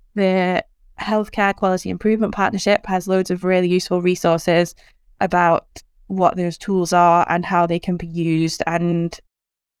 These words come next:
you can use them independently or in combination with each other as in your project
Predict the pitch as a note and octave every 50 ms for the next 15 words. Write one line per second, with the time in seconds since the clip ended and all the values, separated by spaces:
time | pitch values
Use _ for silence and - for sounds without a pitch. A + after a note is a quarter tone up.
0 | _ _ _ _ _ - F3 F3+ F#3 - - F#3 F3+ F#3+ F#3 F3 - F3 E3+ E3
1 | F3+ F3 E3+ F#3+ - G3+ F3+ F3 - - F3+ F3+ F3+ F3+ F3 _ _ _ _ -
2 | - F3+ F3+ F3+ E3+ - - F3+ F3 E3 - G3 F3+ F3+ F3 F3 F3+ - - F3+
3 | E3+ F3 E3+ - - - F3+ F3+ F#3+ F#3+ F#3+ F3+ - F3 F3 F3 - G3 F#3+ F#3+
4 | F#3 F3+ - - F#3 F3+ - D#3+ - - _ - -